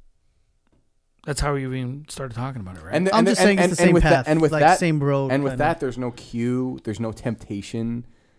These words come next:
Speaker 2: It's, like, a completely different, like, psychological, like,
Speaker 1: Category.
Speaker 2: Yeah, you know what I mean? <clears throat> I think it's, like, just a different
Speaker 1: Let's just, yeah, it's the same thing. Hi. <laughs>
Speaker 3: But then,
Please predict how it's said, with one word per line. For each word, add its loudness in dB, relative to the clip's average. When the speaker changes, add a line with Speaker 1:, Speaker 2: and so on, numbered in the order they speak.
Speaker 2:
It's, -6
like, -2
a -6
completely -4
different, -6
like, -10
psychological, -8
like, -14
Speaker 1:
Category. -6
Speaker 2:
Yeah, -4
you -14
know -10
what -6
I -6
mean? -2
<clears throat> -20
I -8
think -4
it's, -6
like, -4
just -14
a -16
different -6
Speaker 1:
Let's 2
just, -2
yeah, 8
it's 0
the -8
same -2
thing. -6
Hi. -10
<laughs> 2
Speaker 3:
But 6
then, 8